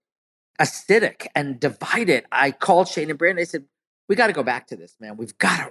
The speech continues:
we've gotta talk about this. This is horrible." And, and I, and we did. And I, I came up with this idea to write a show about a town that had closed themselves off from the outside world because they di-, didn't want anybody coming in, telling them how to live their lives,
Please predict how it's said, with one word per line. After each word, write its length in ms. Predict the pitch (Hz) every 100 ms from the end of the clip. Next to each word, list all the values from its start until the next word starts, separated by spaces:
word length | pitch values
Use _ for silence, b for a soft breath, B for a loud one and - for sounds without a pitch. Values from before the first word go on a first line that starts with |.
| -
we've 200 | 160 156
gotta 240 | 196 208
talk 320 | - 208 262
about 180 | 277 220
this. 160 | 196 -
This 160 | 196
is 140 | 254 -
horrible." 720 | - 269 311 294 160 76 - _ _ _ _ _ _ _ -
And, 340 | 170 165 160 - _ _ -
and 200 | 156 156
I, 220 | 156 151
and 180 | 156 156
we 100 | 151
did. 260 | 131 127 165
And 120 | 151
I, 160 | 135 -
I 60 | 143
came 260 | - 190
up 60 | 170
with 100 | 170
this 160 | 165 156
idea 460 | 139 131 135 160 - _ _ -
to 100 | 151
write 220 | 139 185
a 60 |
show 260 | 208 180 165
about 200 | 160 147
a 60 | 147
town 720 | - 147 131 131 139 147 131
that 160 | 147 139
had 180 | 143 -
closed 380 | - 196 208
themselves 420 | 208 185 190 165 160
off 220 | 151 151
from 160 | 151
the 80 | 143
outside 360 | 135 147 160 139
world 200 | 143 139
because 160 | 143 139
they 80 |
di-, 160 | 127 135 _ _ -
didn't 180 | 165 156
want 180 | 156 -
anybody 400 | 180 208 196 180
coming 380 | - 170 156 143
in, 300 | 131 123 120 _ _ -
telling 260 | 156 143
them 100 | 131
how 220 | 123 -
to 120 | 214 208
live 180 | 208
their 160 | 175 180
lives, 580 | 160 143 135 127 120